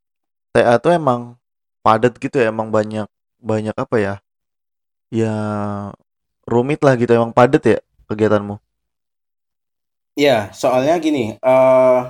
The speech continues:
Speaker 2: apa ya? Itu sih sebenarnya yang bikin susahnya itu ini, bukan masalahnya ini sih, nyari-nyari topiknya itu sih. Kalau itu menurutku bisa minta, apa ya, bisa konsultasi sama dosen pembimbing T A-nya, atau bisa ini kan, kadang itu kan kalau di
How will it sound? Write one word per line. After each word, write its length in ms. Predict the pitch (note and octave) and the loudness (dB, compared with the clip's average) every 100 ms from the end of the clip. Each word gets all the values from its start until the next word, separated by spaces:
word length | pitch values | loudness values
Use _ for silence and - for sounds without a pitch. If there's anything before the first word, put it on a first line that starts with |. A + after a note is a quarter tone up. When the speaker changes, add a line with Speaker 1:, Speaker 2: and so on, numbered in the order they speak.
| - | -10
Speaker 2:
apa 240 | B2+ B2+ | -6 -2
ya? 220 | A2+ G#2 - _ _ _ _ _ _ _ | -2 -4 -12 _ _ _ _ _ _ _
Itu 160 | - F#3 | -10 -8
sih 120 | F3 D#3+ | -6 -4
sebenarnya 480 | D#3 C#3+ D#3 G3+ E3 | -2 -2 0 0 -2
yang 80 | C#3 | -4
bikin 320 | C3+ D3+ D3 | -6 -6 -6
susahnya 600 | C#3 D3+ - C#3 C#3 C#3 | -8 -8 -6 -4 -4 -6
itu 240 | F#3+ G#3 - | -4 -6 -4
ini, 360 | F3+ E3 C3 C3 C3 | -4 -4 -6 -12 -10
bukan 640 | - - C#3 C3+ C3+ C#3+ _ _ _ | -8 -2 -2 -2 -8 -12 _ _ _
masalahnya 640 | C#3 C#3 C#3+ C3+ C3+ C#3 | -6 -2 0 0 0 -6
ini 240 | C#3 D3+ D3 | -6 -6 -4
sih, 120 | C#3+ | -4
nyari-nyari 480 | C3 B2+ B2+ B2+ B2+ | -2 -2 0 -2 -2
topiknya 480 | B2+ B2 B2 C3+ C3+ | -4 -6 -8 -8 -10
itu 80 | D3+ | -8
sih. 160 | C#3+ | -8
Kalau 240 | C3+ C3+ - _ _ _ _ _ | -2 -2 -4 _ _ _ _ _
itu 160 | C3+ D3+ | -6 -2
menurutku 720 | G#3+ F#3+ E3 E3 G#3+ A3+ G#3+ D#3+ | 0 0 -2 -2 0 2 0 -4
bisa 600 | C#3 D3+ D3 C#3+ C#3+ - | -2 2 4 2 0 -2
minta, 480 | D3+ D3+ D3 C#3+ C#3 | -4 0 2 2 2
apa 240 | D3 D#3+ | 0 -2
ya, 40 | A#2+ | -2
bisa 200 | B2+ C3 | -4 -4
konsultasi 520 | C#3 C3 C3 B2+ C3+ | -6 -6 -6 -6 -6
sama 240 | C#3 B2 B2 | -6 -4 -4
dosen 360 | A#2 - A#2+ | -6 -6 -4
pembimbing 480 | A#2+ A#2 A2+ A2 A2 | -4 -6 -8 -8 -8
T 120 | G#2 | -8
A-nya, 360 | G2+ G2+ C3 C3 | -8 -6 -6 -4
atau 320 | B2 D3+ D#3+ | -2 -2 -2
bisa 360 | B2+ A2+ - - | -4 -4 -2 -2
ini 120 | C#3 D3 | -4 -4
kan, 240 | D3 D#3 | -4 -4
kadang 280 | - C3+ C#3 | -4 -2 -2
itu 200 | C#3 F3+ | -4 -6
kan 200 | G3 G3+ | -6 -2
kalau 240 | E3 C#3+ B2 | 0 0 -2
di 240 | B2+ | -8